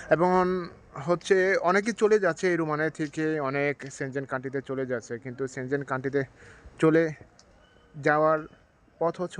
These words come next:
অবৈধ। বৈধতাভাবে খুবই কম সংখ্যক লোকই যেতে পারে এবং খুব চাপ যে বৈধতাভাবে যাওয়া। এবং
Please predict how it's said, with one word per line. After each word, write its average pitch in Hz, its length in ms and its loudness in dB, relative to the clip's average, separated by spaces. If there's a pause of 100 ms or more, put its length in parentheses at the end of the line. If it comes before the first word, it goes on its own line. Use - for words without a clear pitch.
অবৈধ। 110 260 -6 (1600)
বৈধতাভাবে 180 600 2 (120)
খুবই 185 180 -4 (100)
কম 190 160 0 (220)
সংখ্যক 170 360 -8
লোকই 165 300 -2
যেতে 147 260 -2
পারে 104 200 -4 (380)
এবং 233 120 -2 (100)
খুব 247 100 0 (140)
চাপ 190 260 2 (420)
যে 139 60 0 (100)
বৈধতাভাবে 135 580 -4
যাওয়া। 120 200 -2 (840)
এবং 170 140 2